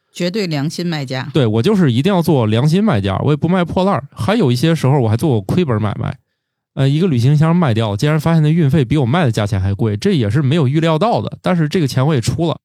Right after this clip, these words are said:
Speaker 2: 卖这一单亏了十来块。
Speaker 1: <laughs> 那是在卖货生涯的前期吧？
Speaker 2: 呃，中期，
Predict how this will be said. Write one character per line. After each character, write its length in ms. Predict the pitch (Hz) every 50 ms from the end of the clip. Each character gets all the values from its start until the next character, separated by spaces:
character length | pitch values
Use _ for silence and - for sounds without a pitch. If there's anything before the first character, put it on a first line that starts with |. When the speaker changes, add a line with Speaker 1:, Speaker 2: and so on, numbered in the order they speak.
| _ _ _
Speaker 2:
卖 200 | - 208 226 180
这 120 | 170 196
一 80 | 190 180
单 240 | 170 175 180 185 175 - -
亏 260 | _ - - 170 202
了 80 | 202 180
十 200 | 127 - - 123
来 120 | 104 92
块。 220 | 95 - - 107 131 - - 101 - _ _ _ _ 190 196 208 196
Speaker 1:
<laughs> 680 | 320 339 220 185 - _ _ _ - - - - - -
那 100 | 233 240
是 120 | 254 226
在 420 | 196 220 208 190 180 175 170 160 -
卖 240 | - 233 269 262 240
货 160 | - 262 202
生 160 | 202 - 233
涯 180 | 220 185 156 160
的 240 | 160 170 156 147 151
前 260 | - - - 165 180
期 180 | - - 247
吧？ 200 | 226 185 147 139 - _ _ _
Speaker 2:
呃， 120 | 208 131 120
中 260 | 113 120 147 143 147
期， 280 | 135 - - 110 101 95